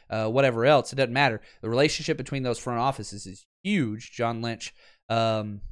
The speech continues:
and, you know, what's his name? That old quarterback. I don't even wanna say his name. Um, they have the number forty pick. That'd be best case scenario.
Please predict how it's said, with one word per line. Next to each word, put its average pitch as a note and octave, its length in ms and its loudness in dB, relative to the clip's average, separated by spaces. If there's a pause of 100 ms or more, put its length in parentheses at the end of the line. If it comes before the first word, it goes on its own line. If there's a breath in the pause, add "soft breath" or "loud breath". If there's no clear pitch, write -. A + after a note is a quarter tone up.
(260)
and, A2 440 -4
you A2+ 120 -4
know, G#2+ 100 -2
what's A2 220 -4
his G#2 140 -12
name? G2+ 260 -8
That G#2 120 -6
old A2+ 220 -2
quarterback. G#2 560 -4
I - 20 -10
don't A2+ 100 -8
even G#2 60 -10
wanna G2+ 100 -10
say G2 120 -12
his G2+ 140 -12
name. A#2 160 -10 (360 soft breath)
Um, A#2 480 4 (380)
they C#3 80 6
have D#3+ 100 8
the D3+ 80 -2
number C3+ 220 -2
forty D#3 340 4
pick. A2+ 320 -4
That'd D#3+ 160 4
be A2+ 120 -6
best C#3 400 -2
case B2 200 -2
scenario. G#2 600 -4